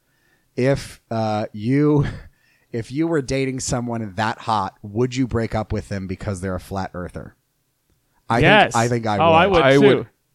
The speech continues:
Speaker 3: Yeah, I was
Speaker 2: Oh,
Speaker 3: getting
Speaker 2: yeah.
Speaker 3: so angry at,
Speaker 2: Oh,
Speaker 3: like,
Speaker 2: he's awful.
Speaker 3: Yeah,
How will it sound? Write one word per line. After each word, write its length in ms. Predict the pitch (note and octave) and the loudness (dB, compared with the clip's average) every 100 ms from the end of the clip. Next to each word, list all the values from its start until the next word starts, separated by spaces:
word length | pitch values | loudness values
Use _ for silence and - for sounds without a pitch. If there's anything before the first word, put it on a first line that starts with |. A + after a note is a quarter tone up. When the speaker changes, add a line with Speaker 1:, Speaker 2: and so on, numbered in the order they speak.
| _ | _
Speaker 3:
Yeah, 280 | - A2 F#2 | -6 -2 -2
I 140 | - B2+ | 0 0
was 120 | C3+ | 2
Speaker 2:
Oh, 40 | |
Speaker 3:
getting 180 | - A3+ | 2 2
Speaker 2:
yeah. 140 | G#3+ D#3 | 2 2
Speaker 3:
so 340 | - C#3 C#3 | 2 2 2
angry 480 | A#2+ B2 C3 C3 B2+ | 0 -4 0 0 0
at, 80 | F#3 | 4
Speaker 2:
Oh, 120 | F3+ | 4
Speaker 3:
like, 120 | G#3 | 4
Speaker 2:
he's 200 | C#4 G3+ B2+ | 2 -4 -2
awful. 540 | D#3 F#3 F3 - A#2 G2 | 2 2 0 -6 -10 -2
Speaker 3:
Yeah, 300 | A2+ E2 | 0 0